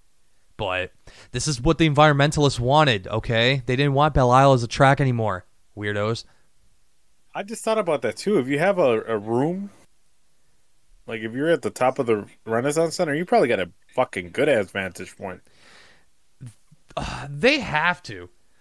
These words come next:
Speaker 1: They, I mean, there, there is a thing, 'cause Chicken Nugget did point that out. Like, um,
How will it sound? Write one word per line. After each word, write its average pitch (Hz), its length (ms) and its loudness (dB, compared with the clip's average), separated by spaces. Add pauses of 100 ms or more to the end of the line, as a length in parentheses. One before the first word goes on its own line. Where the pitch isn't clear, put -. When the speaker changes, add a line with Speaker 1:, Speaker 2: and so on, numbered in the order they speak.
(280)
Speaker 1:
They, 175 320 -2
I 147 100 -4
mean, 170 240 0 (280)
there, 190 280 4
there 175 220 2
is 185 80 -2
a 170 60 -2
thing, 165 180 2
'cause 120 100 -8
Chicken 151 220 -2
Nugget 139 180 -2
did 127 160 -6
point 135 220 -4
that 107 160 -4
out. 107 220 -4
Like, 95 200 -12
um, 101 600 -12